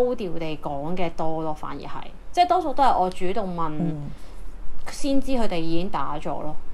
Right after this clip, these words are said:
Speaker 1: 咁但係有一半嘅人都係表示無奈地逼打嘅，
Speaker 2: 嗯。
Speaker 1: 即係我識嗰啲。
Speaker 2: 嗯。
Speaker 1: 誒，得好少部分係覺得好開心自己可以有得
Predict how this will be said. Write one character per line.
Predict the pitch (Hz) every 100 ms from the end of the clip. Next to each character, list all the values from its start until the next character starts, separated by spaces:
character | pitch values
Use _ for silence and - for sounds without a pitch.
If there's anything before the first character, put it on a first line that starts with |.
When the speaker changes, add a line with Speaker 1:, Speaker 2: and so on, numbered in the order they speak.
| - -
Speaker 1:
咁 | 294 381
但 | 311 214
係 | 214 - - - -
有 | 208
一 | 202
半 | 151 147 233 208 202
嘅 | 202
人 | 185 -
都 | 247
係 | 247 202 170 180
表 | 165 196
示 | 220 190
無 | 175 - 160
奈 | 156 151
地 | 151 151 147
逼 | 196 -
打 | - 135 151
嘅， | 143
Speaker 2:
嗯。 | - - - - - - - - -
Speaker 1:
即 | 294
係 | 165
我 | 165
識 | 196
嗰 | 165 160
啲。 | 165 160 - -
Speaker 2:
嗯。 | 170 151 131 - - - -
Speaker 1:
誒， | 226 208 202 208 - -
得 | 403
好 | 285 220 240
少 | 254
部 | 254 214 190
分 | 190 175
係 | 175 180 175 - - - - - - - - - - -
覺 | 214
得 | 240 269 262 - - - - - -
好 | -
開 | 202 254 254 254
心 | 247 240
自 | 208
己 | 185
可 | 196 196
以 | 202 175 151
有 | 151
得 | 160